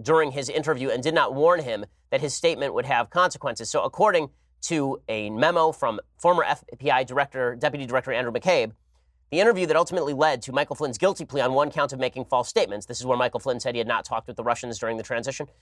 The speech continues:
suggested that Flynn not have a lawyer present at the session, according to newly filed court documents. In addition,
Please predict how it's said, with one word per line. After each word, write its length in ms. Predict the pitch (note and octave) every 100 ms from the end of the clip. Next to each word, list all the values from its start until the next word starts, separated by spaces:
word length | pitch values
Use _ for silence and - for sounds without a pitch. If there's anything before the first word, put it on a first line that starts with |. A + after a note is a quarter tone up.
| _ -
suggested 640 | D#3+ C#3+ G#3 - - B2 _
that 120 | - C#3
Flynn 300 | D#3+ D3 C#3+
not 220 | G#3 A3+
have 160 | G3+
a 80 | F3
lawyer 240 | D#3+ D#3+ D3
present 340 | G3+ F3 C#3+
at 100 | C#3
the 60 | B2
session, 320 | A#2+ - B2+
according 280 | A#2 C3+ C3
to 80 |
newly 200 | A#2 A2+
filed 300 | B2+ G#2+ B2
court 180 | - G3
documents. 480 | D#3 G#2 - E2+ -
In 80 | C3
addition, 380 | D#3+ A3 -